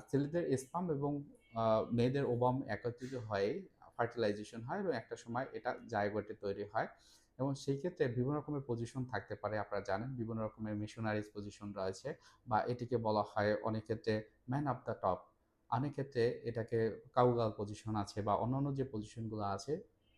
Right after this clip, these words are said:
সেই পজিশন সব ক্ষেত্রেই কিন্তু বাচ্চা ধারণ করার যে বিষয়টি নাও হতে পারে। তো সব থেকে বলা হয় man of the top বা মিশনারি যে পসি-,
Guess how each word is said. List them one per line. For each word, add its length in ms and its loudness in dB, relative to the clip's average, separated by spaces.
সেই 260 -2
পজিশন 360 -2
সব 220 0
ক্ষেত্রেই 380 -4
কিন্তু 360 0
বাচ্চা 320 2
ধারণ 340 4
করার 420 2
যে 280 2
বিষয়টি 440 -2
নাও 240 2
হতে 200 -6
পারে। 260 -4
তো 220 -4
সব 220 -2
থেকে 180 2
বলা 260 6
হয় 260 -2
man 220 0
of 140 0
the 60 2
top 180 4
বা 280 0
মিশনারি 520 0
যে 140 0
পসি-, 300 -6